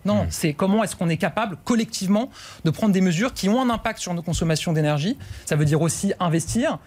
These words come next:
Speaker 1: permettre à nos entreprises de faire la transition. Et c'est ça qu'on est en train de construire.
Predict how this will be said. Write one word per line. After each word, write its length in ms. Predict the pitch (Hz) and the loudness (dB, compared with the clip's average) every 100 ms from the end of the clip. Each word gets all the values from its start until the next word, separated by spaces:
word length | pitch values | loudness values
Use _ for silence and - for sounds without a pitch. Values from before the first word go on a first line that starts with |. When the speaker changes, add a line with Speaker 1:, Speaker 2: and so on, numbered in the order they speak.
| - - | -18 -6
Speaker 1:
permettre 300 | 160 170 170 | -2 -2 0
à 40 | |
nos 120 | 160 151 | 0 0
entreprises 420 | 147 160 - 165 | 0 -2 0 0
de 80 | 143 | 0
faire 160 | 180 | 0
la 120 | 151 | 0
transition. 460 | 131 139 135 - 220 - - - 147 | 0 -2 -2 -4 -8 -8 -18 -8 -6
Et 40 | |
c'est 100 | 139 | -2
ça 120 | 180 | -2
qu'on 120 | 170 | 0
est 40 | 147 | 0
en 40 | |
train 140 | - 151 | 0 -2
de 40 | |
construire. 320 | 156 - - | -2 -4 -8